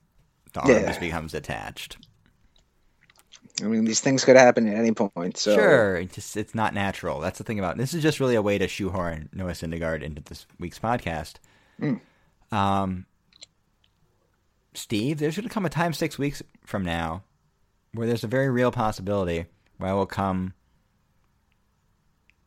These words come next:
Speaker 1: here on Twitter or somewhere, I will say these words, "Noah Syndergaard has three eighty grade pitches."
Speaker 2: It's very possible.
Speaker 1: I mean, sliders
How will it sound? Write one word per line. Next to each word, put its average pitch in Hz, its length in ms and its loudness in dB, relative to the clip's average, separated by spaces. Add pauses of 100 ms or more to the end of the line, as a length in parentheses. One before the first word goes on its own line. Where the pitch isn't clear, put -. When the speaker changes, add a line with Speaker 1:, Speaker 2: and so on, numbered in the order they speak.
(640)
Speaker 1:
here 87 340 -6
on 82 140 -4
Twitter 85 360 -6
or 85 60 -6
somewhere, 127 360 2
I 98 100 6
will 101 160 0
say 104 520 2 (840)
these 98 240 0
words, 87 560 0 (600)
"Noah 107 240 0
Syndergaard 101 540 2
has 92 260 -2
three 92 380 0
eighty 87 240 -2
grade 85 320 -4
pitches." - 460 -12 (1400)
Speaker 2:
It's - 320 -14
very 117 280 2
possible. 110 540 0 (1080)
Speaker 1:
I 95 40 -4
mean, 98 120 -2
sliders 135 800 4